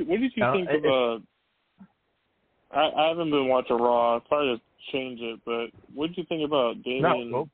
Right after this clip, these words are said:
Speaker 1: Priest doing the, the light change and ending the match that way?
Speaker 2: Ah, weird. Uh, it's a head scratcher for sure. It, I would like for them to explain more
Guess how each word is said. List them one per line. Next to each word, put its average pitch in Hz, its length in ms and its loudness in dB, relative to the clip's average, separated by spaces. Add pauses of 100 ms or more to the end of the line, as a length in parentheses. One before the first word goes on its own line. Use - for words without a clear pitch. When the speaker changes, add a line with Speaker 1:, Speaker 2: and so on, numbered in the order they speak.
Speaker 1:
Priest 120 300 -4 (220)
doing 120 320 0
the, 117 380 -2
the 113 60 -8
light 117 360 -2 (1000)
change 117 380 -6 (1120)
and 120 160 4
ending 123 260 2
the 117 80 2
match 117 320 0
that 117 200 -8
way? 117 240 -14 (1200)
Speaker 2:
Ah, 117 580 2 (720)
weird. 92 400 0 (1080)
Uh, 82 460 0 (840)
it's 95 240 0
a 107 60 2
head 127 200 2
scratcher 95 340 -2
for 90 200 -16
sure. 92 200 -2
It, 95 300 -6 (800)
I 120 100 2
would 135 160 -2
like 170 300 0
for 147 100 -10
them 139 220 -4
to 117 40 -2
explain 101 640 -6
more 92 400 -6